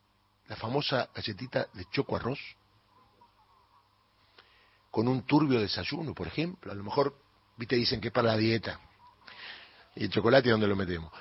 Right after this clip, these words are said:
<laughs> Es choco arroz, ¿está bien? ¿Se acuerda que una vez se descubrió que había un presupuesto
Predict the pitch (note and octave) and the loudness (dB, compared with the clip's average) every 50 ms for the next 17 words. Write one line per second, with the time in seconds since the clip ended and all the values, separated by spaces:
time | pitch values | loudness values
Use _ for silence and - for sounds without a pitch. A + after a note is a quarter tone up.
0 | - - - - - - - - - - - - - - - - - F3+ - G3 | -20 -20 -20 -14 -4 0 2 2 2 2 -2 -8 2 4 4 6 6 8 10 12
1 | C#3+ - A2+ G2 - - - - - - - - - _ _ _ - - G2 G2 | 12 10 10 6 2 -2 -8 -12 -16 -20 -20 -20 -20 _ _ _ -12 -6 -2 2
2 | A2+ C3+ D3 D3+ - _ _ _ _ _ _ _ _ - - - _ _ _ _ | 4 4 4 4 0 _ _ _ _ _ _ _ _ -20 -20 -20 _ _ _ _
3 | _ - - - - - - - - - - - - - - _ _ _ - - | _ -20 -20 -20 -20 -20 -20 -20 -20 -20 -20 -20 -20 -20 -20 _ _ _ -20 -20
4 | - - _ _ _ _ _ _ _ _ _ _ _ - - - - G3 F#3+ G3 | -20 -20 _ _ _ _ _ _ _ _ _ _ _ -20 -8 6 10 10 12 12
5 | A#3+ A#3+ A#3 A3 D3 - E3 E3+ F3 F#3 F#3+ G3 G3+ G3+ G3+ G3 - - - _ | 12 12 12 12 12 12 10 12 12 12 12 12 12 12 12 10 8 2 -4 _
6 | _ _ _ - - D3+ C#3 C3+ - - D3+ D#3 D#3 F3+ E3+ D3 D3 C#3+ D#3 E3 | _ _ _ 0 4 6 6 6 6 6 8 8 10 8 10 10 10 10 10 12
7 | D#3+ D#3+ D3+ D3+ D3+ D3+ D3+ C3+ - - - C#3+ B2+ - - C#3 B2+ - - G#3+ | 12 12 12 12 12 8 6 2 -2 -2 0 2 2 2 2 0 -2 2 4 8
8 | F#3+ C3+ - - - - - | 10 10 8 8 4 -8 -18